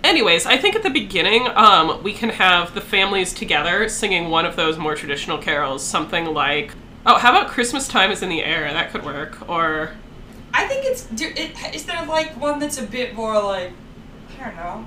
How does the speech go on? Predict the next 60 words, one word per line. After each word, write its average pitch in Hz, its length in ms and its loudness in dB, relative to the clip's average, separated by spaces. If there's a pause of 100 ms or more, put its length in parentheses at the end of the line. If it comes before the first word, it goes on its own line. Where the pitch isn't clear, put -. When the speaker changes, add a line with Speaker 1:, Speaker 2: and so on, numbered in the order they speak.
Speaker 1:
A 208 60 -12
bit 196 180 -6
Speaker 2:
There's, 220 100 -6
Speaker 1:
jazzy? 180 460 0
Speaker 2:
there's 269 220 -4
gotta 330 280 4
be 311 140 -2
one 254 300 -2
that's, 214 200 -6
like, 208 220 -4
Christmas 214 420 -6
at 208 120 -10
the - 80 -14
Beach 196 420 -16
or - 60 -16
something 151 340 -14
like 147 180 -16
that. - 320 -16 (140)
You - 80 -14
know 202 60 -10
what 208 80 -8
I 202 80 -12
mean? 208 260 -12 (140)
Gotta - 80 -4
Speaker 1:
Well, 277 260 10
Speaker 2:
be 269 80 8
Speaker 1:
I - 20 6
mean, 330 120 2
there's 330 160 0
Speaker 2:
something. 370 80 6
Speaker 1:
always, 381 180 2
like, 254 140 0
Mele 175 180 0
Kalikimaka, 151 640 -4
but 156 80 -8
that's 160 180 -8
not 156 120 -6
a - 20 -8
Mariah 139 400 -6
song. - 400 -10 (720)
Speaker 2:
Well, 233 160 -8
she 392 220 -10
could 427 180 -8
have 226 140 -12
done - 240 -12
that. 285 180 -12
I - 340 -18
think 226 200 -16
it - 80 -16
counts. - 500 -16 (300)
We 226 80 -4
definitely 311 460 2
have 233 140 2
to 220 100 -6
have 180 300 0
Mele 175 240 0
Kalikimaka 160 720 -12 (100)
in - 120 -14
there. - 140 -16
Speaker 1:
Yeah, - 360 -2